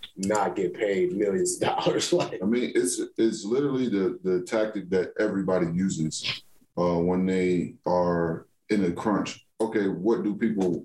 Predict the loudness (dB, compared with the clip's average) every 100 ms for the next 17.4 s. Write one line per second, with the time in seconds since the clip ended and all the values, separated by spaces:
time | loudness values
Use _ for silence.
0 | -6 -2 0 2 2 0 0 0 0 -2
1 | -2 -2 0 2 2 0 -2 -2 0 0
2 | 2 2 0 -2 -10 _ _ _ -2 0
3 | 0 -4 -12 _ -18 -6 -2 0 0 0
4 | 0 0 0 2 2 0 0 0 0 0
5 | 0 0 0 0 -4 -6 _ -2 0 2
6 | 2 2 0 0 0 0 -2 -2 -2 -2
7 | 0 2 0 -2 0 0 -2 -10 -14 -14
8 | -4 -2 0 2 2 0 -2 0 2 0
9 | -2 -4 0 0 2 0 2 2 2 2
10 | 2 0 0 0 2 2 2 0 0 -2
11 | -2 -6 -20 -20 _ -20 -20 -10 -4 0
12 | 2 2 0 2 0 0 0 2 2 2
13 | 2 2 2 2 2 2 0 0 -2 0
14 | 0 0 0 0 0 2 2 2 0 2
15 | 2 2 2 0 0 0 0 0 -2 0
16 | -2 0 -2 0 2 2 2 2 0 0
17 | 0 0 0